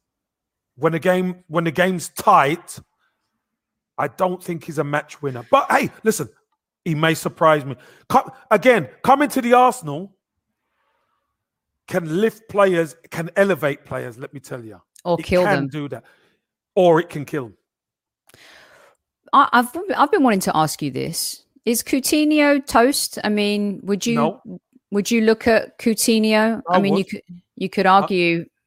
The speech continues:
Speaker 1: I know he, he, he's a difference maker. I know
Speaker 2: Mm-hmm.
Speaker 1: that.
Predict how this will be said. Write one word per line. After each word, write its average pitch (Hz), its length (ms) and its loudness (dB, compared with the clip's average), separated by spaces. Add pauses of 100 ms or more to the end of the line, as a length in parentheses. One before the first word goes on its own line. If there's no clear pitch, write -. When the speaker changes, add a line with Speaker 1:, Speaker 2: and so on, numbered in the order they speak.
(140)
Speaker 1:
I 185 180 2
know 160 220 0
he, 170 260 -4
he, 180 300 -6
he's 165 220 -8
a 139 60 -8
difference 143 440 -10
maker. 113 300 -18 (320)
I 165 100 -2
know 147 220 -4
Speaker 2:
Mm-hmm. 160 220 0
Speaker 1:
that. 160 80 -10